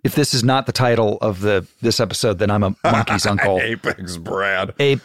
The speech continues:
Speaker 1: Apex Brad. Um,
Speaker 2: <laughs> There's been a
Speaker 1: for
Speaker 2: few,
Speaker 1: sh-
Speaker 2: by the way. It's kinda like trying to judge the highest mountain in the Himalayas.
Speaker 1: Uh, y-,
Speaker 2: It's,
Speaker 1: yeah,
Speaker 2: it's
Speaker 1: no, it
Speaker 2: almost
Speaker 1: really
Speaker 2: impossible.
Speaker 1: is.
Speaker 2: Yeah.
Speaker 1: That's what we, that's what we love. Um, Apex Brad for me is when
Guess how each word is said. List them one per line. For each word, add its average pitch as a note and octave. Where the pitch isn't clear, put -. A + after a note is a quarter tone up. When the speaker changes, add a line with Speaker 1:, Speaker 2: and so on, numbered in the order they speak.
Speaker 1:
Apex B2+
Brad. A2+
Um, D3
Speaker 2:
<laughs> -
There's D3
been A#3+
a G3+
Speaker 1:
for F3
Speaker 2:
few, F3
Speaker 1:
sh- C#3+
Speaker 2:
by B2
the A2
way. G#2
It's A#2+
kinda G3+
like G3
trying E3
to C#3+
judge B2
the A2+
highest A#2
mountain G#2
in G2
the F2+
Himalayas. F#2
Speaker 1:
Uh, G3+
y-, B2
Speaker 2:
It's, B2+
Speaker 1:
yeah, D#3
Speaker 2:
it's B2
Speaker 1:
no, A#2+
it A#2+
Speaker 2:
almost C#3
Speaker 1:
really B2
Speaker 2:
impossible. G#2+
Speaker 1:
is. F#2+
Speaker 2:
Yeah. G2
Speaker 1:
That's D3
what C#3
we, C3
that's B2
what B2+
we A#2+
love. G#2+
Um, C#3
Apex F#3+
Brad F3+
for E3
me C#3+
is C3+
when B2